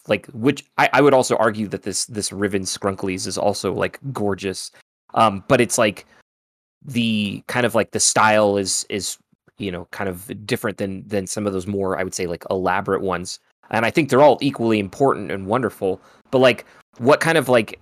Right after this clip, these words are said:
i-, inspires you sometimes? Like, would you, like, I'm assuming you saw the meme and then kind of, like, just kinda went with it and, and, and did, like, this kind of silly Riven thing, but, like, is that,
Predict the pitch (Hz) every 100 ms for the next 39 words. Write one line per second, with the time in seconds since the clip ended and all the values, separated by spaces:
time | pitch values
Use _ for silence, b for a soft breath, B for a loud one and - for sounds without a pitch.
0 | - 120 - 117 - 113 113 113 107 -
1 | 101 107 101 95 - _ _ - 107 110
2 | 104 117 107 107 104 - 127 113 - 110
3 | 101 104 104 101 95 92 - 95 92 87
4 | 85 _ b _ _ _ _ _ _ _
5 | - 101 - 101 92 107 101 - 92 -
6 | _ - 104 95 95 101 95 - _ -
7 | 104 92 104 92 92 - 95 - - 92
8 | - - 107 95 90 98 101 92 98 87
9 | 87 101 92 - B B _ 120 113 120
10 | -